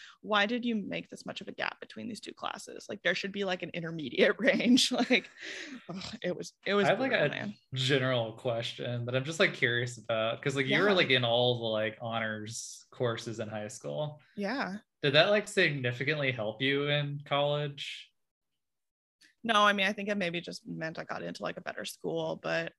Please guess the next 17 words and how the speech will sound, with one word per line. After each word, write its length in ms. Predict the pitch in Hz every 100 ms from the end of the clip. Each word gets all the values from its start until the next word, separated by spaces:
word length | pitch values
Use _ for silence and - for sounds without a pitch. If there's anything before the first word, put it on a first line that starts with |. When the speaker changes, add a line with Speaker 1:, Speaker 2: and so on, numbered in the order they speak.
| _ -
Speaker 1:
I, 380 | 170 165 165 - _ _ _ _ _ _ _ _ _
I 100 | 175
don't 140 | 160 151
know. 140 | 156
I 60 | 165
mean, 140 | 175
college 340 | 185 185 190
was 140 | 202 -
so 120 | 175
stupid 460 | - - 156 - 147
easy 240 | 151 160
compared 260 | 180 175 170
to 80 | 170
high 140 | 160
school, 240 | 165 175 175
honestly. 600 | 180 180 190 - 185 185 -
Like, 320 | 170 165 -